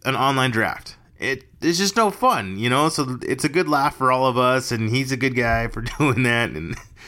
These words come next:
and it's gonna be a lot of fun. So, I mean, that's why I prefer draft parties.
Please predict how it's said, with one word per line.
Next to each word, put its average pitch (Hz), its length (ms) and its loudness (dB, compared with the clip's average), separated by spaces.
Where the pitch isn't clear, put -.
and 196 100 0
it's 233 120 -4
gonna 330 100 4
be 320 60 4
a 254 60 4
lot 240 120 4
of 208 100 0
fun. 120 300 0
So, 113 420 0
I - 80 -8
mean, 147 160 -2
that's 165 240 0
why 175 180 2
I 143 200 2
prefer 131 440 2
draft 110 380 0
parties. 107 460 0